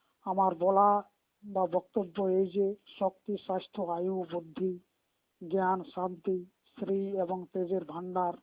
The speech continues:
কোষ ভিতরে। ভিতর থেকে এইসব লাভ করে বাইরে এসে তার উপযোগ করা হবে বা তার ব্যয় করা হবে। এটি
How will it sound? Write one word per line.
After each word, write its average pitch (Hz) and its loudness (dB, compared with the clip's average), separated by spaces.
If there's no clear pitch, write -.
কোষ 180 -2
ভিতরে। 156 -10
ভিতর 202 4
থেকে 220 2
এইসব 208 2
লাভ 190 6
করে 202 0
বাইরে 185 0
এসে 185 -8
তার 180 -6
উপযোগ 175 -6
করা 175 -2
হবে 170 -4
বা 180 2
তার 185 0
ব্যয় 185 2
করা 165 -4
হবে। 151 -14
এটি 214 0